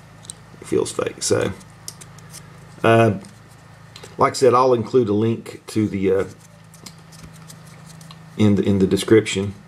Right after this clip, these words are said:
to the, the site where you can download the little tester thing that, uh,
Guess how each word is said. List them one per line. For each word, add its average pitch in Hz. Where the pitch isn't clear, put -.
to 98
the, 90
the -
site 107
where 104
you 95
can 92
download 98
the 98
little 92
tester 92
thing 92
that, -
uh, 92